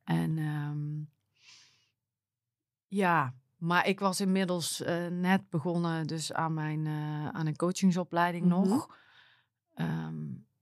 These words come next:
Speaker 1: dus ja, wanneer ben je dan, was dan de tijd om dat te gaan doen?
Speaker 2: Mhm.
Speaker 1: Maar goed, ik heb daar niet zelf hoeven besluiten.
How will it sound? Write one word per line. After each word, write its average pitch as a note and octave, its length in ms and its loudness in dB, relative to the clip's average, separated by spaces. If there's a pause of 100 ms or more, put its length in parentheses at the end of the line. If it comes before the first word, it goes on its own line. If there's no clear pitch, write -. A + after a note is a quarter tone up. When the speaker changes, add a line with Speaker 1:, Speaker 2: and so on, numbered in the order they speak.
(160)
Speaker 1:
dus D3 320 -2
ja, D#3 320 2
wanneer D#3 440 0
ben D#3 220 -2
je D3+ 120 0
dan, D3+ 380 0
was D#3+ 240 -4
dan D3+ 220 0
de C#3+ 160 -4
tijd D#3 400 -2
om D#3 180 -4
dat C#3+ 160 -6
te C3+ 80 -14
gaan C#3+ 240 -4
doen? C#3+ 440 -8
Speaker 2:
Mhm. F3 380 2 (240)
Speaker 1:
Maar C3 120 -8
goed, - 440 -6 (180)
ik - 160 -16
heb E3 160 0
daar D3+ 120 2
niet D3+ 140 6
zelf D3+ 300 2
hoeven C#3+ 260 -4
besluiten. D#3 640 0